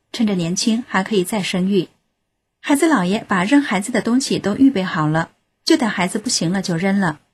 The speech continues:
可是我妯娌几个都是修炼法轮大法的，就把师父的讲法录音给孩子听。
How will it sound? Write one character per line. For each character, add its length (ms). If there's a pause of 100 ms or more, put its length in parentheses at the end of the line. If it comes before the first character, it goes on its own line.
(240)
可 120
是 240
我 140
妯 140
娌 120
几 180
个 200
都 220
是 120
修 160
炼 160
法 140
轮 140
大 180
法 220
的， 240 (280)
就 140
把 220
师 160
父 80
的 100
讲 220
法 160
录 160
音 260
给 100
孩 200
子 100
听。 300